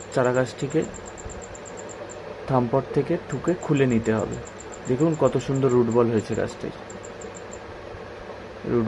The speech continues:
বলটা থেকে মাটিটাকে ছাড়িয়ে নিতে হবে, যেহেতু আমি সিন্ডার মিডিয়া প্রতিস্থাপন করছি। মাটির মিডিয়া প্রতিস্থাপন করলে এসব কিছু করতে হয় না।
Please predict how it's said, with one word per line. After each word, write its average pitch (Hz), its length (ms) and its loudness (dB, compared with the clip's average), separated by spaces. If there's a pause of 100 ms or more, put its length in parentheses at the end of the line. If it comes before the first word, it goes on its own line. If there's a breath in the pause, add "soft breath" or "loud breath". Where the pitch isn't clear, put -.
বলটা 120 320 8
থেকে 131 180 0 (240)
মাটিটাকে 120 420 4 (100)
ছাড়িয়ে 117 320 6
নিতে 110 220 2
হবে, 120 140 4 (100)
যেহেতু 127 280 2
আমি 135 180 2
সিন্ডার 120 340 4
মিডিয়া 113 260 6
প্রতিস্থাপন 110 500 0 (120)
করছি। - 280 -6 (2000)
মাটির 117 320 4
মিডিয়া 135 280 4
প্রতিস্থাপন 123 500 0 (100)
করলে 151 240 4
এসব 131 220 0
কিছু 147 160 2 (120)
করতে 123 320 4
হয় 104 220 0
না। 117 60 -4